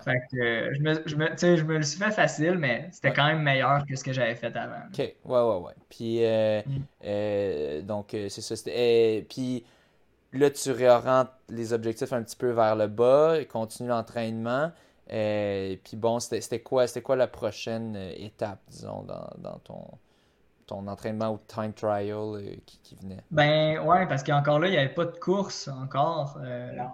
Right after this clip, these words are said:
Speaker 1: puis là, on s'était mis, euh, je pense que à l'été, ben, au printemps plutôt, euh,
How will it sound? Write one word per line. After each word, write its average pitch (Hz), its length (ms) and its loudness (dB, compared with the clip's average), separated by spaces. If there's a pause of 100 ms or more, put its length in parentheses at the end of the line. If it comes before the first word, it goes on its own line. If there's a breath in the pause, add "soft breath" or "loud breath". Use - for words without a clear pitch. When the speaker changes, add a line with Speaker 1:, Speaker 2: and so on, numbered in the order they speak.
(100)
Speaker 1:
puis 135 140 -4
là, 147 160 4
on 160 80 0
s'était 147 400 -2
mis, 160 420 0
euh, 123 380 -2 (920)
je - 180 -16 (260)
pense 151 340 -2
que 127 500 -4 (120)
à 131 100 -8
l'été, 131 600 -4
ben, 135 200 0
au 127 80 -2
printemps 139 500 -2
plutôt, 170 560 -2 (880)
euh, 67 280 -8